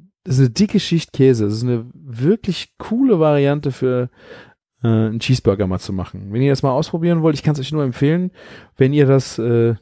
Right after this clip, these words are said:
jetzt nicht auf dem Grill oder so machen wollt, geht das, also wir hatten auch Versuche gemacht, äh, im Backofen. Geht auch super. Also kann, ist natürlich kein Grillaroma und, ähm,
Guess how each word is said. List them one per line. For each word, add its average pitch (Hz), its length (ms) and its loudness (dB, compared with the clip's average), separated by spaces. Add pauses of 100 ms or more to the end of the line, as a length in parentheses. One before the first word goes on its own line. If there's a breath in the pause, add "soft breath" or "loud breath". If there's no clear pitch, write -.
jetzt 107 200 -8
nicht 123 220 -4
auf 104 160 -2
dem 101 300 -4 (760)
Grill 127 320 2
oder 143 160 0
so 135 120 -2
machen 135 240 -4
wollt, 131 240 0
geht 165 300 -2
das, 139 220 -2
also 117 280 -2
wir 127 100 4
hatten 139 200 -2
auch 135 160 -2
Versuche 135 480 0
gemacht, 139 480 -4
äh, 120 220 0
im 113 100 -4
Backofen. 180 460 -6 (1200 soft breath)
Geht 127 180 4
auch 123 140 4
super. 113 400 2 (580)
Also 110 420 2 (500)
kann, 113 220 0
ist 120 100 -4
natürlich 113 320 -2
kein 107 180 2
Grillaroma 131 720 0
und, 120 460 -6
ähm, 104 520 -4